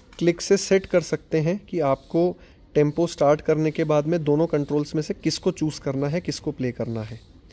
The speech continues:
नीचे बटन्स हैं, आप देखिए वीडियो में,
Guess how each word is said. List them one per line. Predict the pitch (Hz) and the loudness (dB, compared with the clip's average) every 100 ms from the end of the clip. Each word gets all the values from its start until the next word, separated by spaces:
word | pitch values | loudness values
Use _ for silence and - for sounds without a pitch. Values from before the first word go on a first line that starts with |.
| - - - - - | -20 -20 -20 -20 -4
नीचे | 147 147 196 | -2 0 2
बटन्स | 165 156 180 180 180 | 2 4 2 0 -4
हैं, | 196 - - - - - - - - - | -6 -8 -20 -20 -20 -20 -20 -20 -20 -14
आप | - | -12
देखिए | 131 131 - 160 | -8 -8 -6 -4
वीडियो | 139 139 151 | -4 -2 -2
में, | 156 | -4